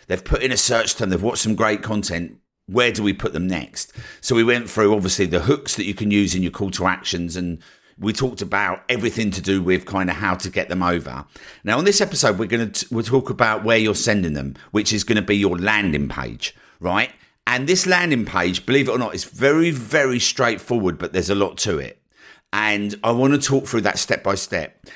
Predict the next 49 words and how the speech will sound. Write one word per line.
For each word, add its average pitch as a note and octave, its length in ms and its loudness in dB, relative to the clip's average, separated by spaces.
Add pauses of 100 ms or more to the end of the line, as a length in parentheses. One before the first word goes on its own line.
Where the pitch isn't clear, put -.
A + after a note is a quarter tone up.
(160)
By D#3+ 140 2
the E3 120 2
way, A2 440 2
these D#3+ 560 0
are C3 140 4
all, C#3 300 2 (180)
we've C3 240 0
got - 320 -2
kind B2+ 240 0
of G#2+ 200 -4
an A#2 120 -2
hour D3 300 4
to C#3 140 -2
ninety B2+ 340 0
minute A2+ 240 0
trainings A2 440 0
inside G#2 320 0
the G#2 60 -4
Gold G2 240 2
membership. G#2 520 -2 (220)
So A#2+ 120 -4
if A#2 60 -2
you - 20 4
haven't A#2+ 220 -2
joined B2 220 4
that, A#2+ 120 0
there's F2+ 140 -2
a F#2 60 -8
two-week A2+ 360 2
free A2 180 0
trial. B2 360 0
Check A#2+ 240 -4
out A2 160 -2
the G#2 60 -2
links G#2 360 -2 (140)
in G#2+ 140 0
the G#2+ 60 -2
show G#2 220 2
notes. A#2+ 460 -2 (480)
Um, A2+ 500 -2
but A#2 420 -2 (140)
h-, - 180 -4
here D#3+ 240 4
I'm A#2+ 140 4
actually A2 220 0
gonna G#2+ 140 0
explain G#2+ 440 2
what G#2 140 -2
you, G#2 180 -4